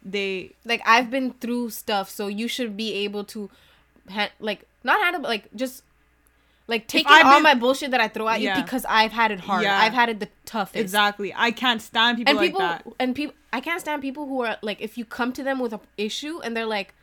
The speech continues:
Speaker 2: "Y-, you can't say nothing about it 'cause I have, like"
Speaker 1: I have my own issues.
Speaker 2: Not have, I have my own issues. It's like they're trying to one-up you in a
Speaker 1: Yeah,
Speaker 2: way.
Speaker 1: that's what I'm saying. It's like, my issues
Speaker 2: It's like,
Speaker 1: are
Speaker 2: "Oh, I
Speaker 1: worse.
Speaker 2: got in a fight with my mom." It's like, "Yeah, but my mom left
Speaker 1: Yeah, that's
Speaker 2: me."
Speaker 1: what I'm saying. Like,
Speaker 2: Like,
Speaker 1: like,
Speaker 2: damn,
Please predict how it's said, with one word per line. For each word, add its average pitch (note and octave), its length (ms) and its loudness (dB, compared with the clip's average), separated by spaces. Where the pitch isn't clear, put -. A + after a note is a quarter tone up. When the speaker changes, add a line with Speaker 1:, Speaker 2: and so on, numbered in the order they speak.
Speaker 2:
"Y-, G#3+ 80 -14
you B3 160 -2
can't C4 240 -2
say A#3+ 160 0
nothing A3+ 280 -4
about G3 180 -2
it F#3+ 80 -10
'cause G#3+ 260 -6
I G3+ 140 2
have, G3+ 260 -2
like" F#3 200 -6
Speaker 1:
I B3 100 2
have C4 140 8
my C4 100 6
own B3+ 140 2
issues. A3 320 -4
Speaker 2:
Not E4 220 6
have, - 120 -4
I C#4+ 60 4
have D#4 100 6
my E4 120 2
own B3 160 0
issues. E4+ 280 -4
It's C4+ 100 -6
like A#3+ 140 -2
they're B3 120 0
trying C4+ 240 -2
to F#4 60 -2
one-up G#3+ 500 -4
you G3+ 140 -6
in A3+ 80 -2
a - 20 0
Speaker 1:
Yeah, G4 120 8
Speaker 2:
way. C4 60 6
Speaker 1:
that's C4+ 120 2
what D#4+ 80 -2
I'm C#4+ 60 -2
saying. F#4+ 200 -2
It's A#3 120 -4
like, A#3+ 160 -2
my B3 160 4
issues C4 180 0
Speaker 2:
It's C#4 80 0
like, - 80 6
Speaker 1:
are B3+ 80 8
Speaker 2:
"Oh, D#4+ 40 8
I D#4 140 12
Speaker 1:
worse. C#4 80 6
Speaker 2:
got D#4 180 10
in F4+ 60 0
a E4+ 80 0
fight C4 240 6
with C4+ 120 2
my A#3 140 0
mom." A3 220 -2
It's G3 100 -14
like, - 320 -6
"Yeah, A#3 160 6
but G#3 140 0
my G#3 180 0
mom A3 240 -2
left G#3 100 -2
Speaker 1:
Yeah, D4 280 10
that's A#3 120 0
Speaker 2:
me." - 20 -2
Speaker 1:
what C#4 60 0
I'm B3+ 60 0
saying. D4 240 0
Like, A3 180 -2
Speaker 2:
Like, B3 160 4
Speaker 1:
like, A3 60 -2
Speaker 2:
damn, D#4+ 180 10